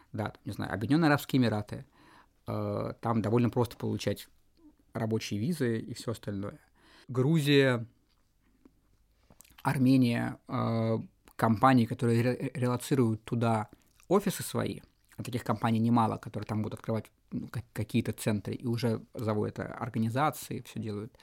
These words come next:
спокойно будут нан-, нанимать там людей. Э, совсем местные, э, вопрос, я не уверен в этом, это скорее е-, некие единичные истории. Большой блок у Израиля, потому что Израиль — это страна, которая, ну, умеет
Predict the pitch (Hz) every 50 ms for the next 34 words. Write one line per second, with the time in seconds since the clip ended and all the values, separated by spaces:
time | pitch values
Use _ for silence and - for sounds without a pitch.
0 | - - - - - - _ - - - - 110 - - 131 139 139 127 113 120
1 | 120 117 117 120 113 113 107 - - - 120 117 117 113 104 - 110 104 104 107
2 | 101 104 101 - - - - - - - - - - _ - - 120 120 120 120
3 | - - - - 131 113 - - - 196 214 196 170 165 160 147 131 - - -
4 | 120 117 113 110 101 - _ - - 123 120 120 117 120 113 - 190 - 123 117
5 | 135 135 - - 143 117 107 - - - - - - - - 113 113 120 123 131
6 | 131 131 135 131 127 120 127 120 113 107 107 110 139 151 - 113 113 113 - -
7 | - 117 117 113 117 113 113 - - - _ _ _ _ - 135 123 117 - 127
8 | 123 120 113 120 127 120 - - 117 113 - - - 110 98 78 82 - _ _
9 | _ _ - - - - - - - - - - - - 117 104 127 127 127 -
10 | - 165 151 127 143 151 147 - 151 135 127 123 139 147 185 220 220 175 - -
11 | 143 156 _ _ - - _ - - - 120 120 120 - - - 117 110 98 113
12 | 123 131 143 151 147 127 - - - 107 - - 110 127 131 127 - - - -
13 | 117 113 113 113 113 110 127 - _ _ _ _ _ _ _ _ _ _ - 135
14 | 131 117 98 117 - _ _ _ _ _ _ - 147 139 131 127 127 127 139 151
15 | 143 117 104 - - -